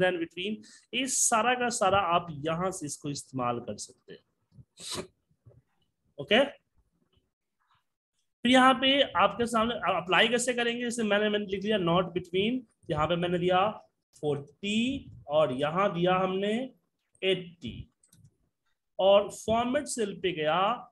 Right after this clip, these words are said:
और यहाँ हमने अपना format choose कर लिया, and okay कर सकते हैं। उसी हिसाब से आपका formatting apply हो जाएगा। यहाँ पे और भी जैसे cell value टेक्स्ट करते हैं, तो हमने आपको या-, याद होगा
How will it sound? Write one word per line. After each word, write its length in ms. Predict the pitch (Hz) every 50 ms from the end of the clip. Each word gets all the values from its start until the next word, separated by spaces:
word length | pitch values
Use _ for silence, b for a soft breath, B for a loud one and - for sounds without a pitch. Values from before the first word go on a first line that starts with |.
| _ -
और 140 | - 160 156
यहाँ 320 | 160 175 180 170 208 220
हमने 300 | 202 196 180 170 165 170
अपना 720 | 175 165 165 170 190 196 180 170 170 170 185 196 175 - - _ _ - - -
format 460 | 208 214 214 214 214 226 214 220 - _ _
choose 360 | - - 233 247 262 262 -
कर 180 | - - 175 151
लिया, 340 | 135 127 120 117 110 90 - _ _ _ _ _ _ _ _ _ _ _ - _ _ _ _ _ _ _ _ _ _ _ _ _ _ _ _ _ _ _ _ _ _ _ _ _ _ _ - 175
and 100 | 208 220
okay 220 | 208 180 156 175
कर 180 | 165 - 131 113
सकते 320 | 98 - - - _ -
हैं। 80 | - _ _ _ _ _ _ _ _ _ _ _ _ _ _ _ _ _ _ _ _ _ _ -
उसी 180 | 262 262 311 311
हिसाब 320 | 277 - 269 220 202 196
से 120 | - 208
आपका 280 | 220 196 185 190 - 202
formatting 460 | 185 185 170 170 170 165 240 285 269 -
apply 380 | 147 139 139 147 143 139 156 - 302 302 - _ _ _ _ _ _ -
हो 100 | - 143
जाएगा। 440 | 135 135 127 104 90 82 80 - - _ _ _ _ _ _ b b b b b b -
यहाँ 300 | 190 208 240 233 254 262
पे 260 | 233 269 269 269 262
और 320 | 240 - - 180 185 208 196
भी 140 | 247 254
जैसे 220 | 226 233 226 247 220
cell 300 | - - 214 202 196 185
value 260 | 165 160 147 156 160
टेक्स्ट 460 | 160 - - 220 220 220 - - -
करते 320 | 220 202 190 185 202 190 196
हैं, 140 | 202 196
तो 80 | 196 190
हमने 160 | 196 208 220
आपको 300 | 220 196 190 - - 214
या-, 160 | 202 202 196
याद 220 | 202 202 196 202 202
होगा 380 | 208 202 208 208 214 220 214